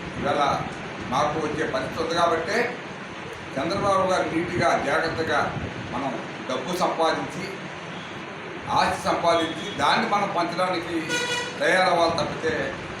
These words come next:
అనవసరంగా అమ్ముకుంటూ పోతే ఎంత ఆస్తి అయినా కొండైనా కరిగిపోద్దనే ఉద్దేశంతో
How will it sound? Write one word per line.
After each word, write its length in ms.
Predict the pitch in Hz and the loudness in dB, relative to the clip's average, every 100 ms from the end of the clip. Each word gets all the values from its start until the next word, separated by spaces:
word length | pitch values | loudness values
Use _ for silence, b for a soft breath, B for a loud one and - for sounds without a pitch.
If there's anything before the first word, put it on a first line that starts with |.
| 160 | -4
అనవసరంగా 520 | 156 170 165 165 160 | 0 2 2 0 2
అమ్ముకుంటూ 420 | 147 160 165 165 | 2 2 0 -2
పోతే 400 | 160 156 151 160 | -2 -2 0 2
ఎంత 180 | 139 - | 2 2
ఆస్తి 300 | 147 147 - | 2 2 0
అయినా 180 | 151 - | 0 -2
కొండైనా 340 | 131 135 139 | -2 0 0
కరిగిపోద్దనే 640 | 139 123 127 131 127 123 120 | 0 -2 -4 -4 -4 -4 -4
ఉద్దేశంతో 760 | 117 151 160 156 151 165 151 | -4 -2 -2 -2 -2 0 0